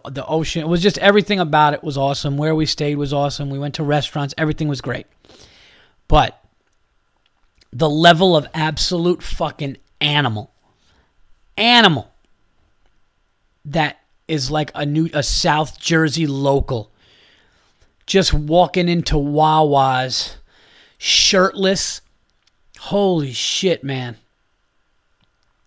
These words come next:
Dude's just strolling in, like, boots, shirtless, tattoos, getting, by the way, the Wawa's great. Every morning, my wife got this, like, French vanilla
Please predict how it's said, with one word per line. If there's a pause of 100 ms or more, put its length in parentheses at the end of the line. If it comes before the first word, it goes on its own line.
(120)
Dude's
just
strolling
in,
like,
boots, (440)
shirtless, (540)
tattoos,
getting,
by
the
way,
the
Wawa's
great. (420)
Every
morning,
my
wife
got
this,
like, (500)
French
vanilla